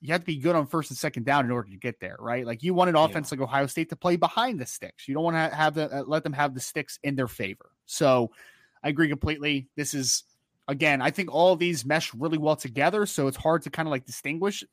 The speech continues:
Speaker 1: distinguish which one is the most important, quote unquote, right? But I really do think that they're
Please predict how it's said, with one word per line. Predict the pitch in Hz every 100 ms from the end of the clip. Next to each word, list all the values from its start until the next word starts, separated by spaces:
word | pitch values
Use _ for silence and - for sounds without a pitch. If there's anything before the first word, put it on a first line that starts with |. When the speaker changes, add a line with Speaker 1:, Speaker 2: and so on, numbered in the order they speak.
| 151
Speaker 1:
distinguish | 160 151 180 170 -
which | 165 170
one | 170
is | 139
the | 139
most | 120 107 147 196 -
important, | 226 - 226 240 240 -
quote | 202 202
unquote, | 214 220 226 202
right? | 196 240 -
But | 143 147 - _ _ _ _ _ -
I | 151
really | 175 190 175
do | 165
think | 175 175 165
that | 165 151 143 _ _ _ _
they're | 120 139 170 170